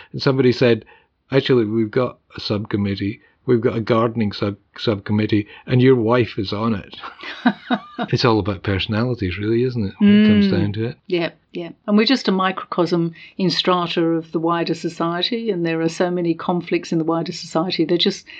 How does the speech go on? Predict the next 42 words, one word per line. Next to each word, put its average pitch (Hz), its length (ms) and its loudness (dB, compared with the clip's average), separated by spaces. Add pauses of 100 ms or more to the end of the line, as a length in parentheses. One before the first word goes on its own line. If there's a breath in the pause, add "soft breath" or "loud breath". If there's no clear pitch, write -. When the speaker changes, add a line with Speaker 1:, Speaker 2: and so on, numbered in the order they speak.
(240 loud breath)
Speaker 2:
seem 254 180 2
to 226 100 2
be 175 200 0
magnified 170 720 0
in 160 120 0
strata 156 420 -4
when 160 120 -4
you're 156 100 -4
living 160 240 0
next 156 300 -6
door 160 260 2
to, 156 240 -2
to 156 160 -4
people 165 560 -2 (100)
who 170 80 0
you 160 120 2
may 156 200 -2
have 151 180 -2
disagreements 156 680 -4
with. 156 200 -4 (140)
Speaker 1:
Yeah, 151 400 6 (180)
they 123 100 4
call 139 240 4
it 123 100 2
the 110 80 -2
fourth 117 360 2
level 107 300 0
of 101 120 -4
government, 104 540 0 (100)
but, - 340 -4
uh, 98 240 2 (200)
it's - 200 0
a 113 60 4
fourth 127 260 4
level 107 300 4
of 98 100 -2
government 104 600 0 (320)
that 107 200 0
doesn't 113 300 2
have 107 180 -2
compulsory 110 540 0
voting. 110 460 0